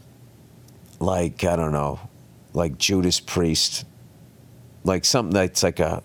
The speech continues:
like, you know what's funny is I really like U two, but there was just such a, like a social thing when I was growing up as far as what bands you liked, what bands you didn't like.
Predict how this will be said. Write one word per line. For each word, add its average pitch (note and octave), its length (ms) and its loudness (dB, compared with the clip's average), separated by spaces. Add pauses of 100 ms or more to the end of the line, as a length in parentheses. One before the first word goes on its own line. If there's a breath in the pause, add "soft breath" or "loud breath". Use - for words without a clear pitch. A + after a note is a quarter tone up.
like, E2 240 -2 (200 loud breath)
you C3+ 60 4
know D#3+ 40 6
what's F3 120 4
funny G#2+ 460 2
is F#2 360 2 (840)
I A#2+ 80 8
really B2+ 340 6
like G#2 380 4
U F#2+ 100 4
two, D#2 360 0 (840 loud breath)
but F#2 280 4 (1120)
there G2+ 100 4
was G#2 160 2
just - 240 2
such D3 240 4
a, G#2+ 240 2
like G2+ 220 2
a F2+ 260 2 (1200)
social C3 640 4
thing F#2 500 0
when E2+ 160 0
I F2+ 80 2
was F2+ 160 2
growing E2+ 360 2
up D#2 180 -2
as D#2 100 0
far F2+ 240 2
as D#2 100 -2
what F#2 280 2
bands F2 320 2
you E2+ 80 2
liked, E2 400 0
what E2+ 180 0
bands D#2+ 480 0 (680 loud breath)
you E2+ 120 2
didn't D#2+ 300 2
like. D#2 460 -2